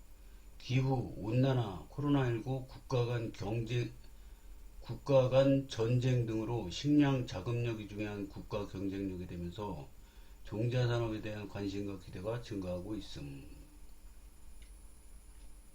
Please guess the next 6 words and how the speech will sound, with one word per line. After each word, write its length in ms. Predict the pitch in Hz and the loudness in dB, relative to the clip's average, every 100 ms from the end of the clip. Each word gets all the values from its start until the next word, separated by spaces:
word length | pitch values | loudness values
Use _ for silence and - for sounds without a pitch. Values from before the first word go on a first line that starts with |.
| - - - - - - | -20 -18 -20 -18 -18 -12
그리고 260 | - 131 139 | -2 4 4
이제 220 | 113 110 - - | 4 -2 -8 -16
제가 340 | - 113 120 107 | -6 -2 -2 -2
좋아하는 420 | - 107 101 98 | -2 -2 -2 -4
게 60 | 95 | -6
뭐냐면, 560 | 85 85 78 87 92 | -8 -10 -10 -10 -10